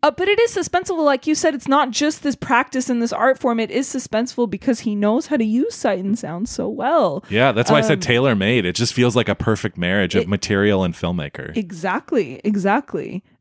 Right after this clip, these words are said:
Speaker 1: Um, there was this, there's a Criterion essay by Tony Pipolo, and it, I really like what he says here. He says,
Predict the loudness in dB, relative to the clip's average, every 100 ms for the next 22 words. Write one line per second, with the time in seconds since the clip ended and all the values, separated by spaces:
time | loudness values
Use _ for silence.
0 | 0 4 4 2 -4 -10 -14 _ _ _
1 | _ _ _ _ _ _ _ _ 0 4
2 | 4 4 0 2 2 2 2 0 0 0
3 | 0 2 0 0 0 -2 -2 0 2 0
4 | -2 _ -4 -2 2 2 4 2 -2 -4
5 | -4 -6 -10 -20 _ _ -2 2 4 2
6 | 2 0 -2 -4 -6 -6 -6 -2 -2 -4
7 | -4 -4 -4 -4 -2 -4